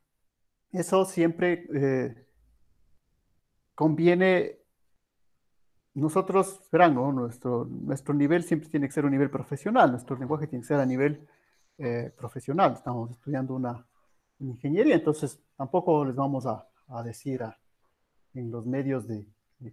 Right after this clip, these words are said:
a los medios de comunicación que no utilicen ese, ese lenguaje, porque, pues, ellos pueden utilizarlo, ¿no? Es nuestro.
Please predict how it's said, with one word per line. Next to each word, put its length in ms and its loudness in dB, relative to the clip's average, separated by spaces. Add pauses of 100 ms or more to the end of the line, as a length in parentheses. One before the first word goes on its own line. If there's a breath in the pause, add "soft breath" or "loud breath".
(120)
a 80 -14
los 100 -12
medios 260 -4
de 60 -8
comunicación 480 -6
que 100 -2
no 100 0
utilicen 580 -4
ese, 340 -10 (480)
ese 160 -16
lenguaje, 380 -2
porque, 380 -20
pues, 200 -12
ellos 200 -14
pueden 240 0
utilizarlo, 640 -4
¿no? 180 -8
Es 140 -16
nuestro. 480 -12